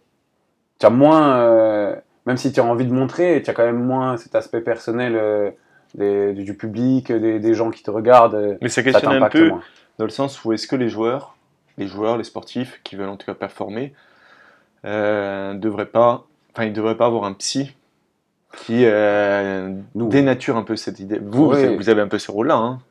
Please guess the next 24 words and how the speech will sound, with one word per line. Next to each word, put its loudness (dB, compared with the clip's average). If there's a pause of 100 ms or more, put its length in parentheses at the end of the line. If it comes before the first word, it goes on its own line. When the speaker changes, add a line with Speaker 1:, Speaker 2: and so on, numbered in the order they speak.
Speaker 1:
Ouais, 0
nous, 6
on 6
a, 0
on -4
a -2
ce -10
Speaker 2:
Un -4
Speaker 1:
rôle-là, 8
Speaker 2:
rôle 6
Speaker 1:
mais 4
Speaker 2:
énorme. -2 (100)
Speaker 1:
t'as 0
pas 8
le, 2 (240)
t'as -4
pas 6
assez 0
de -2
temps 4
pour -4
faire -2
ça, 2
mais -4